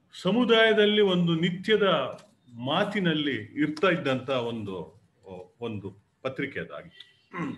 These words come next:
ನನಗೆ ಇನ್ನೂ ಒಂದು ರೀತಿಯಲ್ಲಿ ಕಡೆಂಗೋಡ್ಲು ಅವರನ್ನ ನಾನು ನೋಡಿಲ್ಲ, ಆ, ಮತ್ತು ಅವರ ಜೊತೆ ಮಾತಾಡಿದ ಅನುಭವ ಇಲ್ಲ. ಆದ್ರೆ ನನ್ನ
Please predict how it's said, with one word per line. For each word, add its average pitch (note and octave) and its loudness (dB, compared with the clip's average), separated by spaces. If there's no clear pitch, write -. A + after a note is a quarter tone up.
ನನಗೆ A3 0
ಇನ್ನೂ A3 4
ಒಂದು G#3 4
ರೀತಿಯಲ್ಲಿ F3+ 2
ಕಡೆಂಗೋಡ್ಲು D#3+ 0
ಅವರನ್ನ D#3+ -2
ನಾನು E3+ 0
ನೋಡಿಲ್ಲ, E3+ 0
ಆ, D3+ -6
ಮತ್ತು D#3 -6
ಅವರ E3 -2
ಜೊತೆ D#3+ -6
ಮಾತಾಡಿದ E3+ 0
ಅನುಭವ D#3+ 0
ಇಲ್ಲ. A#2 -2
ಆದ್ರೆ E3 -2
ನನ್ನ D#3+ 0